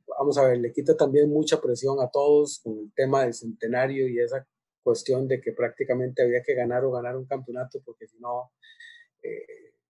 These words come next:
porque si no todos éramos un poco de fracasados, eh, <laughs> si no lo conseguíamos. Eh, Randall hace un rato mencionaba algo relacionado con,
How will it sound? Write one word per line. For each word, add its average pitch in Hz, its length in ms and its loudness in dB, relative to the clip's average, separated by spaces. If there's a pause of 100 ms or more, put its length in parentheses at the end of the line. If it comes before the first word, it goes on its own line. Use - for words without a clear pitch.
(300)
porque 120 180 -8
si 123 80 -6
no 127 140 -6
todos 135 240 4
éramos 135 440 0
un 131 160 -6
poco 139 280 2
de 131 80 4
fracasados, 131 920 0
eh, 110 260 -6
<laughs> - 640 -10
si - 180 -4
no 135 120 2
lo 151 160 6
conseguíamos. 156 840 4 (640)
Eh, 135 400 2
Randall 156 320 6
hace 160 120 8
un 170 80 4
rato 160 200 4
mencionaba 147 520 4
algo 160 300 6
relacionado 117 580 -6
con, 120 340 -2